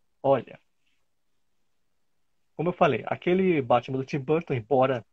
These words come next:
é, tenha a trilha legal, o Batmóvel, o Coringa também foi marcante. Eu não me incomodei tanto pelo Michael Keaton, embora tinham dito,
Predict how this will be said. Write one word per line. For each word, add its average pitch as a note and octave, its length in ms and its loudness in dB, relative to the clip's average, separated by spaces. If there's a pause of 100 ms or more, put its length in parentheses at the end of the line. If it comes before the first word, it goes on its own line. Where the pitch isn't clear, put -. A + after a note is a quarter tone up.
(1800)
é, F3+ 380 6 (800)
tenha C#3 200 8
a C#3+ 120 4
trilha C#3 260 4
legal, E3+ 540 8
o B2+ 140 0
Batmóvel, D#3 840 4
o C3+ 80 2
Coringa D3 460 6
também C3 460 -4 (240)
foi B2+ 80 -6
marcante. D3 760 -2 (680)
Eu G3 80 6
não B3+ 80 4
me C4+ 80 2
incomodei B3+ 360 2
tanto A3 200 0
pelo G3+ 160 2
Michael F#3 260 0
Keaton, D3+ 260 -4
embora C3 380 0
tinham D3 160 -4
dito, C3+ 300 -6